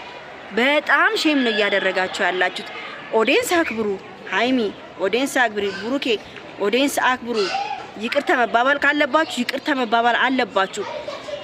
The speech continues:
የመጣችሁ ያለፈውን ነገር መታችሁ ባወራችሁ ቁጥር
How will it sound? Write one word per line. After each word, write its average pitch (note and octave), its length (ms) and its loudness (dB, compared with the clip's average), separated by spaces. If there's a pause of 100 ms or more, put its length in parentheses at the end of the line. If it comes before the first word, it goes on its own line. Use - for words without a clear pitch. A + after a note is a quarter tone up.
የመጣችሁ D4 680 2
ያለፈውን D4 600 4
ነገር B3+ 260 4
መታችሁ C4+ 360 0
ባወራችሁ C4 640 2
ቁጥር D#4+ 260 0